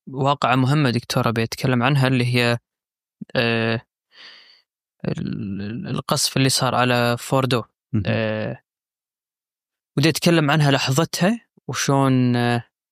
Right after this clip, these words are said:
Speaker 1: شون المجتمع الإيراني، هل كان في حالة صدمة، بس ما أدري، آه، اهتزاز بالثقة، بالكبرياء، آه، أيا كان، وبعدين من ثم ننتقل إلى مراجعة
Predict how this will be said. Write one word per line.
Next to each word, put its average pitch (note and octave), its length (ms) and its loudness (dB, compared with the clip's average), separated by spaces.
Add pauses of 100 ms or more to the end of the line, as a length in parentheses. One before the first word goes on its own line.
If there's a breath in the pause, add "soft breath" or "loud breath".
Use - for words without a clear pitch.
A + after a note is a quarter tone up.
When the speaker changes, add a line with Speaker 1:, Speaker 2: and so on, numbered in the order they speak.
(1080)
Speaker 1:
شون C3 240 -2
المجتمع B2+ 500 2
الإيراني، B2 600 0
هل B2 200 0
كان A#2+ 240 -4
في A#2+ 200 -4
حالة A#2+ 340 0
صدمة، B2+ 640 0
بس A#2+ 300 -2 (1200 soft breath)
ما F#2+ 360 -4
أدري، C3+ 380 0
آه، B2 240 0 (380)
اهتزاز C3+ 480 0
بالثقة، C3+ 460 -2
بالكبرياء، B2+ 840 0
آه، B2 460 -8
أيا D#3+ 320 0
كان، E3+ 320 -2 (460)
وبعدين D#3+ 280 2
من D#3+ 100 4
ثم D3 220 0
ننتقل C3 460 0
إلى B2+ 140 2
مراجعة B2 420 0